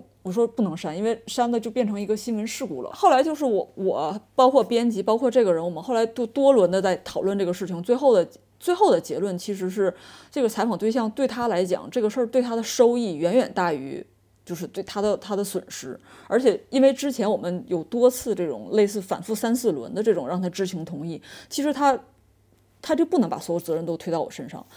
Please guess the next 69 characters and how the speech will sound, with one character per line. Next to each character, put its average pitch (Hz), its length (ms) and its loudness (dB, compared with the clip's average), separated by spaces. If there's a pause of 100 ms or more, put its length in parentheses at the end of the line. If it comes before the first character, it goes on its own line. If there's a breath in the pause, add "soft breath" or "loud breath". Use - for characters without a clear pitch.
(120)
他 302 120 -4
自 311 140 0
己 226 100 -2
要 120 120 -2
承 - 200 -10
担 151 120 -8
一 151 60 -8
定 151 80 -10
的 - 60 -12
风 127 200 -12
险。 - 140 -18 (320 soft breath)
所 220 140 0
以 - 20 -4
最 294 120 0
后 294 140 2
他 277 160 -2
想 - 240 -2
了 185 80 2
两 160 120 0
天 180 140 -8
之 180 80 -4
后， 185 100 0
他 196 120 -4
认 208 140 2
为 165 120 -2
说 170 140 -6
他 208 120 -6
这 220 100 -2
个 185 60 -2
风 196 160 -6
险 202 140 -6
他 190 120 -8
是 185 140 -6
可 196 180 -6
以 196 60 0
承 - 200 -14
担 - 200 -12
的。 - 60 -20 (340 loud breath)
而 240 100 2
且 247 80 0
过 285 180 4
了 220 80 6
半 247 200 4
年 185 160 -2
之 196 80 -6
后， 208 120 -6
他 208 80 -6
跟 202 140 0
我 165 100 -2
说， 185 220 -4
这 214 160 2
个， 185 80 -2
我 170 180 2
这 196 100 -4
篇 220 140 -4
稿 190 180 -4
子 120 60 -6
其 185 160 -4
实 214 60 0
给 214 80 -4
他 180 100 -4
带 208 160 0
来 170 60 -2
了 175 80 -2
很 180 160 -8
大 202 160 0
的 170 80 0
流 127 160 -6
量， 123 180 -8